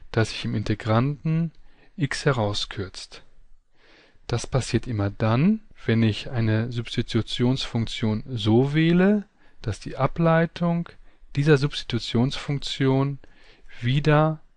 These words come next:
im Integranten vorkommt, bis auf einen konstanten Faktor. Die Substitutionsfunktion ist also so zu wählen, dass z'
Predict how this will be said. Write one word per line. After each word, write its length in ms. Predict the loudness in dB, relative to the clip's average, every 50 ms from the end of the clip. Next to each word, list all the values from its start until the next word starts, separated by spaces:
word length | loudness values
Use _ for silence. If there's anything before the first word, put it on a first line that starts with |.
| _ -12 -2
im 160 | 2 4 4
Integranten 540 | 4 4 4 2 2 2 0 0 0 -2 -4
vorkommt, 680 | -2 0 0 0 0 -4 -10 -10 -10 -10 -12 -14 -18 -18 _ _ _ -2
bis 220 | -2 -2 0 0
auf 180 | -2 -4 -4 -4
einen 340 | -2 0 0 0 0 -2 -4
konstanten 600 | -4 -4 -4 -4 -4 -4 -4 -4 -2 -4 -6 -6
Faktor. 560 | -6 -8 -10 -8 -8 -10 -10 -12 -14 -16 -18 -20 -20 _ _ -20 -20 -20 -20 -20 _ -20 _ _ _ _ _ _ _ _ -20 -20 _ _ _ _ -20 -20 -20 -16 -10
Die 80 | -8 -6
Substitutionsfunktion 1200 | -6 -6 -6 0 2 2 2 2 2 2 4 4 4 4 0 -2 -2 -2 -2 -4 -2 0 2 2
ist 120 | 2 2 0
also 180 | -2 -2 -2 -4
so 220 | -2 -2 -2 -2
zu 280 | -2 -2 -2 -2 0 0
wählen, 420 | 0 2 2 4 2 2 0 -2 -4 -12 -20 -20 -20 -20 -20 -20 -14 -4
dass 320 | 0 0 0 0 -4 -10 -10
z' 880 | -8 0 0 0 0 0 -4 -6 0 2 4 4 4 2 -2 -12 -14